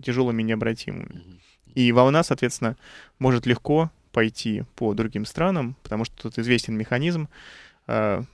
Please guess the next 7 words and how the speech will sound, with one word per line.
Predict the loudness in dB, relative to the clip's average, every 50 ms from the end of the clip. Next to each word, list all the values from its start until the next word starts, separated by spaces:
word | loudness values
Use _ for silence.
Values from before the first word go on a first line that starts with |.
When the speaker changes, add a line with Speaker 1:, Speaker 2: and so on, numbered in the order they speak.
| _ _
Speaker 1:
вкладчики | -20 -6 2 4 4 4 4 0 -6 -10 -12 -14 -14 -14 -16 _ _ _ _ _ _ _ _
в | 0
греческих | 0 2 2 0 -2 -2 -2 0
банках, | 2 2 2 2 0 -4 -8 -8 -10 -10 _
которые | -6 -4 0 0 2 2 0 -2 -4 -8 -12 _ _ _ _ _ -8
в | -2
момент | 0 0 2 2 0 0 -2 -4 -8 -16